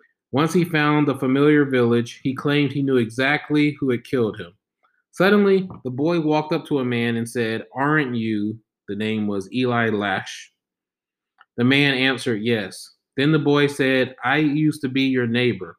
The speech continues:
We had a fight and you killed me with an axe." Then the, apparently the, the dude, the Eli dude, turns, like, super white as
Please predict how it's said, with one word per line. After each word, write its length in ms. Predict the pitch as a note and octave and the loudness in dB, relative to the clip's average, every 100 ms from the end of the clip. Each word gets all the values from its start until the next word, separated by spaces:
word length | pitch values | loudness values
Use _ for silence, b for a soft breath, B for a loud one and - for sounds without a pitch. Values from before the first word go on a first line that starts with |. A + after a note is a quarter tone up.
| _ _ _ _ - | _ _ _ _ -2
We 160 | C#3 D3 | 0 2
had 220 | D3 C3+ | 0 -2
a 140 | A#2 | -4
fight 360 | C#3+ C#3+ D#3 D3+ - | 0 2 4 0 -2
and 160 | B2 B2 | -4 -2
you 120 | A#2 | -4
killed 360 | - D3 D3+ | 0 2 2
me 180 | C#3+ C3+ | 0 -2
with 260 | B2+ B2+ A#2+ | -2 -4 -6
an 120 | G#2 G#2+ | -10 -10
axe." 560 | F#2 - - - - _ _ _ _ _ _ _ _ _ _ _ | -12 -14 -20 -20 -20 _ _ _ _ _ _ _ _ _ _ _
Then 560 | C3 C#3+ E3 E3+ E3+ - _ _ _ _ _ _ _ _ _ _ _ | 0 4 4 4 0 -6 _ _ _ _ _ _ _ _ _ _ _
the, 380 | A#2 A#2+ A#2 G#2+ - | -4 0 0 -2 -2
apparently 580 | C3+ C3 A#2+ B2+ B2 | -2 0 0 0 0
the, 440 | A2+ A2+ A2 G#2+ G#2+ b b b _ _ - | 0 -2 -2 -4 -8 b b b _ _ -10
the 80 | A2+ | -4
dude, 580 | A2+ B2+ C3+ C#3 C3+ - _ | 2 4 6 6 2 -4 _
the 200 | G#2+ A#2 | -8 0
Eli 300 | D3+ C3 A#2 | 2 2 -2
dude, 520 | A#2 A#2+ A#2+ A#2+ A#2 - - A2+ - | 0 2 2 2 0 -8 -20 -20 -2
turns, 340 | C#3 C3 A#2+ | 0 2 0
like, 240 | A#2 F#2 - | -2 -6 -10
super 480 | - F#3 F3+ D#3+ | 0 2 2 2
white 400 | C3+ C#3 C#3 B2+ | 0 0 0 -2
as 480 | A2+ A#2+ A2 - - | -4 -4 -6 -12 -16